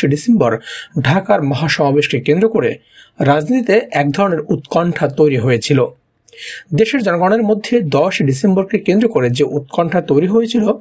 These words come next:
পরবর্তীতে তা প্রশমিত হয়েছে। কারণ মহাসমাবেশকে কেন্দ্র করে এমন কোনো ঘটনা ঘটেনি জানিয়ে রাজনীতির গতি প্রকৃতি পাল্টে দিতে পারে। তবে এখন দেশের ক্ষমতাসীন সরকারি দল ও বিএনপির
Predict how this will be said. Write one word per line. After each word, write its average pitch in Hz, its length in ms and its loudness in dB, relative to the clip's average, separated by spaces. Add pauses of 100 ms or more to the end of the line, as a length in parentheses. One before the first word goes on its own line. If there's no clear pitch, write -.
(400)
পরবর্তীতে 156 640 0 (120)
তা 123 100 0 (460)
প্রশমিত 160 420 0
হয়েছে। 127 400 0 (280)
কারণ 160 200 0 (580)
মহাসমাবেশকে 196 760 0 (100)
কেন্দ্র 147 200 2 (100)
করে 180 120 2 (180)
এমন 175 160 2 (100)
কোনো 151 140 2 (100)
ঘটনা 135 260 0
ঘটেনি 175 360 0 (540)
জানিয়ে 165 300 2 (440)
রাজনীতির 180 380 0 (120)
গতি 165 240 2 (120)
প্রকৃতি 185 380 0 (180)
পাল্টে 143 340 0
দিতে 143 240 -2
পারে। 120 180 2 (520)
তবে 147 180 4 (220)
এখন 156 200 -2 (520)
দেশের 233 200 2 (100)
ক্ষমতাসীন 226 460 2 (120)
সরকারি 156 300 2 (120)
দল 147 140 2 (120)
ও - 60 2
বিএনপির 175 500 0